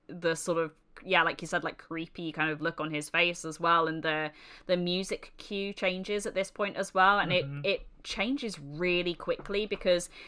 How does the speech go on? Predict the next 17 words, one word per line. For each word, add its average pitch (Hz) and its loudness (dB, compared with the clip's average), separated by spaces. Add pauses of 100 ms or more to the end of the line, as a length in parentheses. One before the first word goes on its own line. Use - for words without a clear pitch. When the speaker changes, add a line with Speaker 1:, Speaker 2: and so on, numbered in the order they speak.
(220)
Speaker 1:
it 196 4
goes 226 4
from 196 -2 (380)
perhaps, 226 8
like, 214 -2 (120)
peak - -8
High 190 6
Seas 175 -2
adventure, 156 -2 (300)
which - 0
is 170 -4
when 165 4 (120)
Hooper 165 4
is 156 0
like, 151 2
you 175 -6
know, 151 0